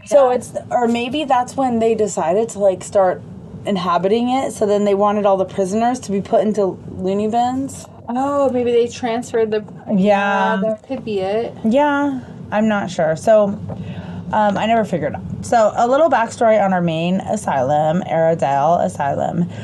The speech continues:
Speaker 1: In the un-, one hundred and twenty-six years that this place was open and running, over thirteen thousand people died
Speaker 2: That's a lot.
Speaker 1: there.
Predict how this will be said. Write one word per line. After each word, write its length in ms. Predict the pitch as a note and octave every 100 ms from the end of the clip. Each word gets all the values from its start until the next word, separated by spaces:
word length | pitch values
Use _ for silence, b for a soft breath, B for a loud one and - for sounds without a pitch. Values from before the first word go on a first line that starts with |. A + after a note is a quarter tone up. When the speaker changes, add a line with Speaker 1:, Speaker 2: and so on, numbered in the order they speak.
| B B -
Speaker 1:
In 100 | A#3+
the 80 |
un-, 240 | G#3 A#3 B3+ A3+
one 220 | G#3 A3+
hundred 320 | A#3+ B3 D4
and 140 | D#4+ D4+
twenty-six 560 | A#3+ A#3+ A#3+ B3 -
years 460 | F#3 F3 E3+ F#3+ G#3+
that 320 | - G3 F3
this 180 | F#3+ F#3+
place 240 | G3+ G3
was 140 | F#3+ F#3+
open 360 | E3 E3 G3+ G#3
and 160 | F3+
running, 340 | C3+ C#3 F#3+ D3
over 240 | F3+ E3+
thirteen 460 | E3 E3+ E3+ G3+ G3
thousand 440 | D3+ D#3 D3+ E3
people 360 | - D3+ - C#3
died 500 | B2+ A2 - - - - - - - -
Speaker 2:
That's 220 | A#3 - D#4
a 60 |
lot. 280 | - G3+ E3
Speaker 1:
there. 360 | B2+ A2+ -